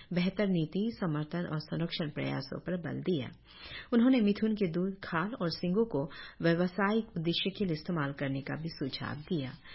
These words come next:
इस कार्यक्रम को अरुणाचल मिथुन एवं याक संरक्षण मिशन ने मिथुन पर आईसीएआर राष्ट्रीय अनुसंधान केंद्र ने मिलकर आयोजित किया था। कार्यक्रम का उद्देश्य क्षेत्र में मिथुन पालन की चुनौतियों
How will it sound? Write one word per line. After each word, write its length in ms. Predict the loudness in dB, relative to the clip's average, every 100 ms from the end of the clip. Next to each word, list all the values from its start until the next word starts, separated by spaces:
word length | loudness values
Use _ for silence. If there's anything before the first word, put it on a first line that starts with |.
| -14 -6 -2
इस 120 | 0
कार्यक्रम 380 | 2 2 2 0
को 100 | 2
अरुणाचल 500 | 2 4 2 0 0
मिथुन 340 | 0 0 0
एवं 260 | 0 0 2
याक 320 | 2 0 -2
संरक्षण 480 | -4 -2 -2 -2 0
मिशन 320 | 0 0 0
ने 140 | 0
मिथुन 360 | 0 0 0 -2
पर 160 | 0 -4 -4 -10 -12 -14 2
आईसीएआर 1120 | 6 6 4 0 4 6 6 4 2 2 4
राष्ट्रीय 340 | 4 4 2 0
अनुसंधान 480 | 0 0 0 0
केंद्र 320 | 2 2 2 2
ने 140 | 2
मिलकर 400 | 2 0 -2 -2
आयोजित 440 | 0 0 -2 -4
किया 280 | -6 -4 -4
था। 260 | -4 -6 -8 -14 -12 -2
कार्यक्रम 340 | 0 0 -2
का 120 | 0
उद्देश्य 440 | -2 2 2 2 -2
क्षेत्र 460 | -4 2 2 2
में 140 | 0 2
मिथुन 340 | 0 0 -2
पालन 340 | 0 0 0 -2
की 160 | -4
चुनौतियों 580 | -4 -2 0 0 -2